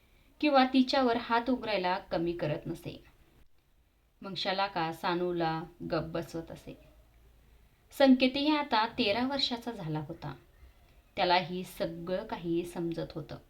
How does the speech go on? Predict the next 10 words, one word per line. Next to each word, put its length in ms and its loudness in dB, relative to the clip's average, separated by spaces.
पण 120 -4
वडिलांपुढे 680 2
गप्प 380 -6
बसावे 480 -4
लागत 300 -6
होते. 280 -14
एक 240 -2
दिवस 300 2
प्रमोदच्या 540 0
ऑफिसमधून 640 -6